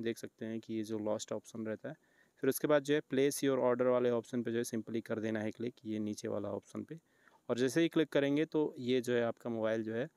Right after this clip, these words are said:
ख़रीदा जा-, जाएगा, मतलब कि आप जो है ऐसे ख़रीद सकते हैं। ठीक है, तो इसको जो है मैं ख़रीदने नहीं वाला हूँ, केवल आप सभी को जो है एक वीडियो बनाकर दिखाने वाला हूँ कि इस तरीके से जो है दिखाने की कोशिश किया हूँ कि इस तरीके से जो है आप Amazon Pay Later से जो है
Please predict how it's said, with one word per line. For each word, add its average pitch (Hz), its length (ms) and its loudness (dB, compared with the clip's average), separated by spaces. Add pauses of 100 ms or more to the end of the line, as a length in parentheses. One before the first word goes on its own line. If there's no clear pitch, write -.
(340)
ख़रीदा 120 320 2
जा-, 120 140 0 (200)
जाएगा, 113 380 2
मतलब 117 280 -6
कि - 120 -8
आप 110 120 -4
जो 107 140 -6
है 113 120 -2
ऐसे 113 300 -8
ख़रीद 104 280 -8
सकते - 380 -18
हैं। 113 60 -20 (600)
ठीक 156 100 0
है, 151 60 2
तो 143 80 0
इसको 147 240 2
जो 156 60 4
है 156 60 4
मैं 156 100 0
ख़रीदने 131 380 2
नहीं 147 140 2
वाला 123 220 2
हूँ, 135 300 -2 (180)
केवल 123 200 2
आप 120 120 0
सभी 117 220 -2
को 120 120 -2
जो 117 100 -2
है 123 100 0
एक 120 200 -4
वीडियो 113 240 0
बनाकर 113 360 -2
दिखाने 110 340 -4
वाला 110 160 0
हूँ 117 80 -2
कि 147 100 -8
इस 135 160 -2
तरीके 135 280 0
से 127 120 -8
जो 127 100 4
है 147 100 0 (440)
दिखाने 123 340 2
की 139 80 0
कोशिश 127 360 0
किया 113 200 -4
हूँ 120 120 -6
कि 127 80 -4
इस - 140 -8
तरीके 117 300 -2
से 107 80 -6
जो 113 80 2
है 113 120 2
आप 123 240 -4 (280)
Amazon 113 460 -2 (420)
Pay 131 100 4
Later 110 280 0
से 110 140 -8
जो 104 120 -2
है 117 140 -6